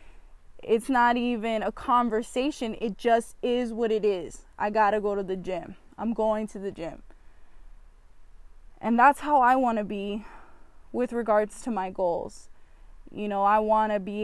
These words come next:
able to be that person who's gonna turn out, turn down going out to a concert because I got to accomplish this goals.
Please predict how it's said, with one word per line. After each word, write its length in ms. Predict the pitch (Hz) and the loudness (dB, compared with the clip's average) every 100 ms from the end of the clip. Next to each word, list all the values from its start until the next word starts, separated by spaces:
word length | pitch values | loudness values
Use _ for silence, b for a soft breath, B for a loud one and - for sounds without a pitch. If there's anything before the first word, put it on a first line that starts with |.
| 214 | 0
able 200 | 202 196 | 0 -4
to 160 | - 196 | -8 -12
be 280 | - 233 | -6 -4
that 240 | 233 208 214 | 2 2 2
person 640 | 214 185 202 160 143 202 b b b b - - - - - - - | -2 -6 -6 -12 -10 -14 b b b b -20 -20 -20 -20 -20 -18 -10
who's 180 | 285 247 | -6 -4
gonna 220 | 233 226 | -4 -6
turn 320 | 214 262 247 | -4 -4 0
out, 220 | 233 226 - b b b | 2 2 0 b b b
turn 320 | - 285 277 | -4 -2 0
down 320 | 247 240 240 | 0 0 0
going 320 | 226 226 220 226 | 0 -2 -2 0
out 320 | 226 220 - - | 2 0 -4 -8
to 400 | 226 220 208 214 b b b - - - | -6 -4 -4 -6 b b b -20 -18 -10
a 80 | |
concert 760 | 220 - 269 240 240 220 196 175 | -10 -2 2 2 0 -4 -4 -6
because 320 | 196 240 208 | -6 -2 0
I 180 | 202 220 | 4 2
got 340 | 220 220 190 - b b b b b - - | 4 2 2 -2 b b b b b -20 -8
to 260 | - 233 | -2 0
accomplish 520 | 220 262 220 220 214 | 0 2 0 0 -6
this 180 | 208 202 | -6 -10
goals. 460 | 214 202 175 143 | -4 0 0 -2